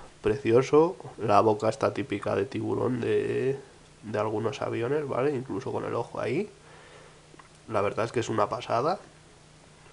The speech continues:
Como veis, este viene sin piloto, ¿vale?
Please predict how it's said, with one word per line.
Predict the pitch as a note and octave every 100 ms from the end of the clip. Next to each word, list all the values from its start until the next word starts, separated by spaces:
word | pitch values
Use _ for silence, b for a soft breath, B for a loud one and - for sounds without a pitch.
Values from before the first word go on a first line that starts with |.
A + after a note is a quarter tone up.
| B B B B B - -
Como | - G#2+ G#2+
veis, | A2+ A#2
este | A2+ A2+
viene | G#2+ A2 G#2
sin | A2+
piloto, | - A2 G#2+ G#2+ D3+
¿vale? | A2+ C#3